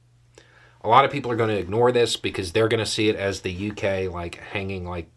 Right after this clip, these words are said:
candy out and saying, "Oh, Palestinians, stop fighting and you'll get this." No. A, the U K doesn't believe the Palestinians are gonna fall for that.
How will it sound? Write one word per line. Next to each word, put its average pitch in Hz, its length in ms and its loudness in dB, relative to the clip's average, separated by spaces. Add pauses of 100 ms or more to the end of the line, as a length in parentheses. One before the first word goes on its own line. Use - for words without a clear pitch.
candy 104 600 -6
out 117 440 0 (640)
and 87 140 -10
saying, 98 280 -2
"Oh, 175 400 4
Palestinians, 160 720 0
stop 127 340 0
fighting 135 360 2
and 120 80 -2
you'll 117 120 2
get 151 220 0
this." 127 460 0 (1300)
No. 90 280 -6 (540)
A, 131 420 4 (800)
the 123 120 2
U 135 140 2
K 127 220 4
doesn't 113 280 2
believe 101 280 0
the 95 60 -6
Palestinians 98 640 -2
are 87 60 -4
gonna 85 140 -6
fall 90 240 -2
for 82 120 -8
that. 71 300 -14